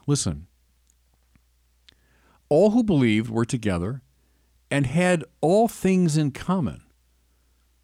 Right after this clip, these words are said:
They would sell their property and possessions and divide them all according to each one's need." Well,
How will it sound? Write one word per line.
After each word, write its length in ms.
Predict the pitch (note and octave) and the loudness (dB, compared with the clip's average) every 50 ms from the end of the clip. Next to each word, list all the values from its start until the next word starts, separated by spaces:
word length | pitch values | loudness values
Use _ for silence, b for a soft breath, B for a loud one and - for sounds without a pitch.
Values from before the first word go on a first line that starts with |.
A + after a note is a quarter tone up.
| _ _ _ _ _ _ | _ _ _ _ _ _
They 160 | - D3 D3+ | 0 2 2
would 160 | C#3+ C#3+ C3+ | 2 2 0
sell 400 | - - - - F3+ G3 G#3 A3 | 0 0 0 2 2 4 4 4
their 220 | G#3+ F#3+ E3+ D3 B2+ | 4 4 2 2 0
property 560 | - - C#3+ B2+ A2+ G2+ - B2+ B2+ C#3+ D#3 | 0 -2 -2 -2 -2 -2 -2 -2 -2 0 -2
and 100 | D3+ B2+ | -2 -4
possessions 720 | - G2+ F2+ A2 G#2+ F#2+ - - G#2+ A#2 D3 D#3 - - - - | -4 -4 -2 -2 -2 -2 -2 -4 -8 -8 -8 -10 -12 -16 -8 -4
and 140 | A2+ A2+ G#2 | -2 0 0
divide 420 | A2+ G2+ F#2 A#2+ A#2+ B2+ C#3 D3 | 0 0 0 0 2 2 2 0
them 200 | D3 E3 D#3+ C#3+ - | 0 -2 -2 -2 0
all 320 | A#2 G#2+ G#2+ A2 A2+ A#2 - | 0 2 2 2 2 0 -2
according 460 | C3 A#2+ - - - B2+ A2+ A#2 A#2 | -6 -8 -6 -4 -2 0 0 0 0
to 80 | A#2 A#2 | -2 -2
each 300 | - A#2+ B2 B2+ - - | -2 -2 -4 -4 -4 -2
one's 380 | A2+ A2 G#2+ G#2+ A2 G#2+ - - | -2 0 0 0 -2 -2 -2 -2
need." 360 | A2+ A2+ G2 D2+ C2 - - _ _ _ _ _ _ _ _ _ _ _ _ _ _ b b b b b b b b b b b b b b b b b b b b b b b b b _ _ _ _ _ _ _ _ _ _ | 0 0 -2 -4 -6 -14 -20 _ _ _ _ _ _ _ _ _ _ _ _ _ _ b b b b b b b b b b b b b b b b b b b b b b b b b _ _ _ _ _ _ _ _ _ _
Well, 220 | - C3+ D3+ D3+ | 0 2 2 2